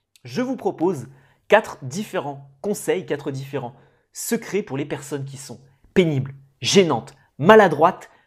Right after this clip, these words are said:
socialement parlant. On connaît tous des personnes comme ça, on peut d'ailleurs tous faire des petites maladresses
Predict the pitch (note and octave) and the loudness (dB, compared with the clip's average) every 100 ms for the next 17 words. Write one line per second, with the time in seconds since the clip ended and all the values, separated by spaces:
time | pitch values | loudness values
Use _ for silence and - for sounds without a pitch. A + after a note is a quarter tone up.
0 | _ _ - A#3 - C#3+ D#3 - D#3 B2+ | _ _ -2 -2 0 0 0 0 0 -2
1 | - - _ _ _ _ D#3+ B3 A3+ A3+ | -6 -18 _ _ _ _ -4 2 2 0
2 | A#3+ - - - C3+ D3 C#3 D#3 C#3 C3 | -2 -6 -12 -10 -4 -4 -4 -4 -6 0
3 | G3+ G#3 B3 - B3 D3 D#3+ D#3+ - _ | 0 4 2 2 -2 -2 -2 -6 -12 _
4 | _ _ _ _ G#3 - - _ _ _ | _ _ _ _ -6 -6 -14 _ _ _
5 | _ _ B2 C3 C#3 - C#3+ C#3 C#3+ C#3 | _ _ -12 -12 -10 -2 2 2 0 -2